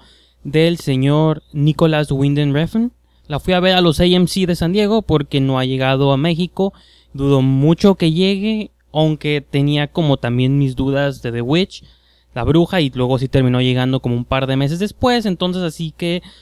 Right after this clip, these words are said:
de pronto no sabemos qué cosas sí traen y qué cosas no van a traer, pero en esta ocasión, por si sí o por si no, me quise adelantar también y traerles como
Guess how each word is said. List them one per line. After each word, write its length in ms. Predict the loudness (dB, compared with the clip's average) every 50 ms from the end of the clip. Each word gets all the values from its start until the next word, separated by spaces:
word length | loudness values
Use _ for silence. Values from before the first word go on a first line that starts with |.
| -20 _ -6
de 100 | -4 -4
pronto 300 | -2 0 0 0 2 2
no 140 | 2 0 2
sabemos 400 | 2 2 0 2 2 0 -2 -2
qué 80 | -4
cosas 300 | -6 -2 -2 -4 -2 -2
sí 100 | -6 -6
traen 400 | -6 -4 -2 -2 0 0 0 0
y 80 | 0 -2
qué 100 | -2 -4
cosas 320 | -6 -4 -6 -4 -2 -2
no 140 | -2 0 0
van 140 | -2 -2 -4
a 80 | -4 -6
traer, 340 | -4 -4 -2 -2 -2 -4
pero 420 | -2 -2 0 2 2 4 2 2 0 _ _ _ _ _ _ _ _
en 120 | -2 0 0
esta 200 | 0 2 0 0
ocasión, 520 | 2 2 0 2 6 6 6 6 6 2
por 240 | 2 0 0 0 0
si 100 | -4 -8
sí 220 | -6 -2 -2 0
o 80 | 0 0
por 200 | -2 -2 -4 -4
si 140 | -2 -4 -4
no, 220 | -2 -2 -2 -2
me 120 | -2 -4
quise 220 | -4 -6 -8 -6 -4
adelantar 460 | -2 -2 -2 -2 -2 -2 -4 -6 -6
también 500 | -6 -6 -6 -6 -4 -4 -4 -4 -4 -4 -8 -14 -20 -20 _ _ _ _ _ -14
y 120 | -14 -12
traerles 920 | _ -4 -2 0 0 0 0 0 0 2 2 2 0 -2 -6 -16 -20 -20 _ -10
como 420 | -6 -4 -2 0 0 0 -2 -2